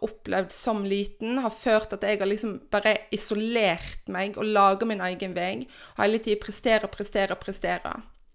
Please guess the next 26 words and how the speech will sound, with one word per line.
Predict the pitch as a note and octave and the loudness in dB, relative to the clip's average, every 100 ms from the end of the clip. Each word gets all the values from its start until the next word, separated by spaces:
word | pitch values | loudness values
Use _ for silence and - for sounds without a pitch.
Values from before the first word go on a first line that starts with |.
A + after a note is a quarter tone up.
| _ - - - - - | _ -20 -20 -20 -20 -2
Det | A#3+ A3+ - | 2 2 2
er | B3+ A#3+ G#3+ | 4 4 2
en | - | 0
form | - A3+ G#3+ | 0 0 0
for | A3 F#3+ - | -2 -2 -2
hevd, | - A#3+ A3+ A#3 A3 | 0 0 0 -8 -10
som | - - G#3+ | -10 -6 -4
jeg | G3 | -4
har | G3+ | -2
sagt, | A#3 B3+ - | 0 -2 -2
i | G3+ | -6
forhold | G#3+ G#3 G#3+ | 0 0 0
til | G#3+ | -2
de | G3+ | -2
jentene, | F#3+ G3 - G3 G#3+ A#3+ | -2 -8 -8 -2 -2 -2
i | |
forhold | A3+ G3+ A3 | -2 -2 -2
til | A3+ | 0
de | G#3+ | 0
situasjonene | G#3+ G#3+ G#3 G3+ - C4 A3+ F#3+ F#3 | 0 -4 -4 -4 -2 0 0 0 -2
jeg | F#3 | -2
var | F#3 | -2
oppe | F#3+ - | -4 -4
i | G3 | -4
som | F#3+ | -2
liten. | F#3 F#3+ - G3+ A3+ | -4 -4 -4 -6 -4